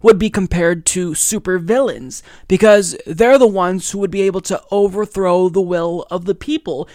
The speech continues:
And who is it that typically goes against the people? It's supervillains. Superheroes represent and fight for the people. And think about the argument she's making here. She is essentially calling voters stupid,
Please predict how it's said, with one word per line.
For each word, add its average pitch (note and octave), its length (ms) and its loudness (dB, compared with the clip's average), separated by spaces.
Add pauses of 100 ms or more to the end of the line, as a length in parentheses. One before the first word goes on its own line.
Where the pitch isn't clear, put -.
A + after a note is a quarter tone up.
(180)
And G3+ 280 -2
who C4+ 260 -2
is C4+ 160 -4
it C4 80 -8
that A3+ 180 -4
typically G#3+ 360 -6
goes F#3 340 -4
against F3+ 560 -6 (280)
the D#3 100 -2
people? B3+ 560 -4 (580)
It's - 380 0 (180)
supervillains. G3+ 1080 -4 (200)
Superheroes G#3 1120 0 (160)
represent G#3+ 520 0
and F#3+ 120 -6
fight A#3 280 -6
for E3+ 180 -4
the C3+ 100 -8
people. - 440 -12 (200)
And G#3 180 -4
think D4+ 140 -8
about D4+ 200 -4
the A#3 120 -4
argument G3 360 -2
she's E3 160 -8
making C#3+ 300 -6
here. G2 220 -12 (440)
She B3 340 -2
is G#3 160 2
essentially C4 560 -6
calling G#3+ 380 -4
voters F3+ 320 -2
stupid, D#3+ 600 -8